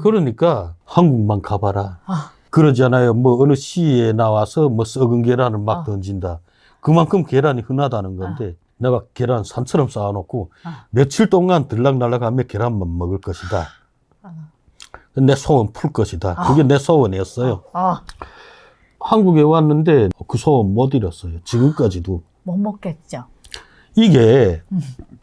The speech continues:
Speaker 1: 대성공사에 들어간 날부터 계란을 매일 주는데,
Speaker 2: 음.
Speaker 1: 아침, 점심, 저녁으로 계란이 계속 나와요.
Speaker 2: 음.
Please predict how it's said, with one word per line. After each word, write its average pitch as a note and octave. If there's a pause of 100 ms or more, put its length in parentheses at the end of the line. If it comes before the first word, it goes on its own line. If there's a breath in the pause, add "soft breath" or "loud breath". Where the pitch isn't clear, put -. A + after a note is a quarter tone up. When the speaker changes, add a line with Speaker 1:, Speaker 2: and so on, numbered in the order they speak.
(460)
Speaker 1:
대성공사에 G#3
들어간 F#3
날부터 D#3+
계란을 D#3
매일 C#3+
주는데, A#2+
Speaker 2:
음. D#3 (140)
Speaker 1:
아침, F#3
점심, E3
저녁으로 E3+
계란이 D3+
계속 A3+
나와요. F2+
Speaker 2:
음. C3+